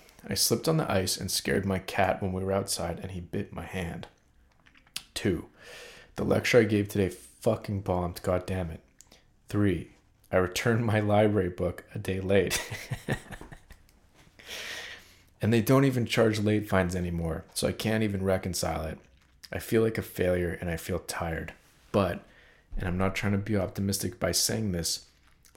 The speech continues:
the truth is I'm enjoying looking like an idiot because I cannot deny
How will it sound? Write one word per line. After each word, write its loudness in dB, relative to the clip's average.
the -6
truth 0
is 0
I'm 0
enjoying 0
looking -4
like -4
an -6
idiot -4
because -4
I 2
cannot -2
deny 0